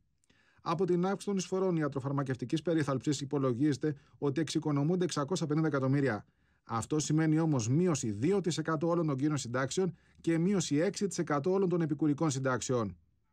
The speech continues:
Οι εταίρες ζητάνε σταδιακή κατάργηση του εκάστο στο δύο χιλιάδες δεκαοκτώ, με όφελος τριακόσια εκατομμύρια ευρώ το πρώτο έτος για τον προϋπολογισμό. Το σχέδιό τους προβλέπει την ενσωμάτωσή τους στο ελάχιστο εγγυημένο εισόδημα και τη χορήγηση μικρότερου ποσού σε περιορισμένο αριθμό δικαιούχων,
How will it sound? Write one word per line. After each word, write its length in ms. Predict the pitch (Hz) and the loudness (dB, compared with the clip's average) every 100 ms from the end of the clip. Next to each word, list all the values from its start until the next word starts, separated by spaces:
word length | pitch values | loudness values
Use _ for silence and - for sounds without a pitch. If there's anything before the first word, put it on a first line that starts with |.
| _ _ _ - | _ _ _ -4
Οι 140 | 156 | 0
εταίρες 280 | 185 208 214 | 2 2 0
ζητάνε 280 | 208 208 202 | 0 -2 -2
σταδιακή 460 | 202 180 180 160 | -2 0 0 0
κατάργηση 400 | 208 208 202 185 | -2 0 0 0
του 80 | 196 | 0
εκάστο 360 | 175 160 175 170 | -2 0 -2 -2
στο 120 | 170 | -2
δύο 140 | 160 | 0
χιλιάδες 280 | 180 175 170 | 0 2 0
δεκαοκτώ, 560 | 160 151 147 - 170 117 | 0 -2 -4 -2 -2 0
με 180 | 107 123 | -2 -2
όφελος 340 | 147 175 170 | -2 -2 -2
τριακόσια 440 | 156 131 165 175 165 | 0 -2 -2 -2 -2
εκατομμύρια 340 | 147 151 156 | 0 0 2
ευρώ 200 | 135 151 | 2 0
το 120 | 151 | -2
πρώτο 300 | 117 131 131 | -2 -2 0
έτος 160 | 147 156 | 0 0
για 100 | 151 | 0
τον 80 | 139 | 0
προϋπολογισμό. 720 | 135 127 127 113 131 120 - _ _ _ _ _ | 0 2 0 0 -2 -2 -6 _ _ _ _ _
Το 120 | - | -4
σχέδιό 380 | 160 214 196 214 | -2 0 2 0
τους 120 | 208 | 0
προβλέπει 320 | - 190 196 185 | -2 0 0 0
την 100 | 190 | -2
ενσωμάτωσή 720 | 175 180 190 196 165 147 180 | 0 0 0 0 0 0 0
τους 140 | 185 | 0
στο 120 | 147 | 0
ελάχιστο 460 | 151 139 170 175 - | 0 2 0 -2 -4
εγγυημένο 380 | 131 127 147 135 | -4 -2 -2 -2
εισόδημα 420 | 113 139 151 170 | -2 -2 0 0
και 100 | 165 | 0
τη 80 | 135 | -2
χορήγηση 460 | 139 135 156 143 | 0 2 2 2
μικρότερου 520 | 143 131 143 170 170 131 | 0 0 2 2 0 0
ποσού 280 | 123 170 | -2 0
σε 140 | 165 160 | 0 0
περιορισμένο 540 | 147 143 127 127 151 | 2 2 2 0 0
αριθμό 240 | 127 143 135 | -2 -2 -2
δικαιούχων, 600 | 120 110 135 160 185 | -2 -2 0 0 -2